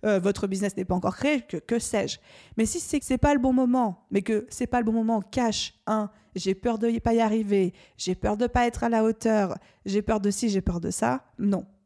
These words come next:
Pour moi, là, on est dans une croyance limitante pure et dure. Donc, la question à se poser, encore une fois, c'est si je ne prends pas cette décision maintenant, est-ce que je risque de le regretter dans six mois ? Si la réponse à cette question est oui, il y a des risques que je le regrette, c'est que vous êtes en train de procrastiner.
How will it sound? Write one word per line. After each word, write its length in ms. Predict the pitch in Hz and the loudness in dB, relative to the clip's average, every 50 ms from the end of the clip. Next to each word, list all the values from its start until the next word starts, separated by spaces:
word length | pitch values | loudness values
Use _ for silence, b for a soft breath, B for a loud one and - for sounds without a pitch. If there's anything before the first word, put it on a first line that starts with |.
| _ _ _ _ _ | _ _ _ _ _
Pour 140 | - 214 208 | 0 0 2
moi, 180 | 208 214 226 226 | 4 4 4 2
là, 80 | 214 | 2
on 40 | 202 | 0
est 60 | 208 | 0
dans 140 | 202 196 190 | -2 -2 -4
une 160 | 185 190 202 | -4 -6 -8
croyance 440 | 190 - - 196 190 190 190 - - | -8 -6 -6 -6 -4 -4 -6 -6 -6
limitante 520 | 202 190 185 180 - 196 202 208 - - - _ _ - | -6 -6 -6 -6 -6 -8 -10 -8 -10 -14 -18 _ _ -10
pure 200 | - - 190 185 | -4 -2 -2 -2
et 80 | 170 165 | -2 -4
dure. 200 | - - - - - | -6 -8 -8 -2 -2
Donc, 200 | 220 254 - - | -2 -2 -2 -4
la 160 | - 247 294 - | -6 -4 -4 -4
question 280 | 320 294 - - 403 | -4 -6 -4 -4 -2
à 60 | 349 | -2
se 160 | 277 - - - | -2 -4 -6 -4
poser, 260 | - 202 185 175 214 | 0 0 0 2 0
encore 220 | 226 220 - 185 | -2 0 0 -2
une 80 | 180 175 | -2 -2
fois, 160 | - - 247 | -2 -2 -2
c'est 300 | 247 - - 240 285 - b b b b b b b | -2 -2 -4 -4 -4 -6 b b b b b b b
si 240 | - - - 233 240 | -10 -6 -4 -2 0
je 80 | 247 | 0
ne 80 | 247 233 | 0 0
prends 200 | - - 220 214 | 0 -2 -4 -2
pas 140 | - 247 240 | -2 -4 -2
cette 220 | - 226 202 175 | -2 -4 -2 0
décision 400 | 180 208 - - 226 202 196 220 | -2 -2 -2 0 -2 0 0 0
maintenant, 400 | 220 277 220 - - 185 190 226 b b b b b b | 0 -2 -2 -2 -4 -4 -4 -4 b b b b b b
est-ce 220 | - - - - - | -6 -6 -6 -4 -2
que 160 | - 320 269 | -2 -2 0
je 100 | 226 220 | 0 0
risque 400 | 208 185 208 233 - - - - | -2 0 -2 -4 -4 -8 -10 -4
de 100 | 185 196 | -2 0
le 100 | 196 190 | 2 2
regretter 380 | 190 196 196 196 190 185 - 208 | 2 2 0 0 -2 -2 -2 -4
dans 120 | 196 185 | -4 -4
six 220 | 170 - - 196 | -6 -6 -4 -4
mois ? 180 | 170 151 - - b b b b b b | -4 -4 -6 -10 b b b b b b
Si 160 | b - - 196 | b -4 -2 0
la 80 | 190 | 2
réponse 260 | 190 220 - 349 320 | 2 2 2 0 0
à 60 | 269 233 | 0 0
cette 180 | - 214 - | -4 -6 -4
question 340 | - 214 190 - - 202 190 _ - | -4 -4 -4 -4 -6 -8 -10 _ -10
est 160 | - 202 - - | -10 -8 -8 -6
oui, 400 | 185 196 202 240 262 240 - _ _ - | -4 -2 0 0 0 0 -4 _ _ -4
il 60 | 202 | -2
y 40 | 196 | -2
a 40 | |
des 140 | 185 180 180 | 0 0 0
risques 200 | 185 240 - - | -2 -2 -4 -4
que 80 | - 226 | -6 -6
je 80 | 196 | -4
le 80 | 208 202 | -4 -4
regrette, 480 | 190 185 175 180 202 262 - - - - _ _ _ _ _ _ _ _ _ | -4 -4 -4 -4 -4 -4 -6 -8 -16 -16 _ _ _ _ _ _ _ _ _
c'est 200 | - - - 214 | -10 -6 -6 -4
que 80 | - 196 | -4 -4
vous 60 | 208 | -6
êtes 100 | 196 - | -4 -4
en 40 | 202 | -4
train 160 | 190 - 196 | -4 -4 -6
de 60 | 220 | -6
procrastiner. 720 | - - - 214 - - 202 196 - - - 233 - - | -6 -6 -6 -6 -4 -4 -6 -6 -6 -8 -10 -10 -10 -10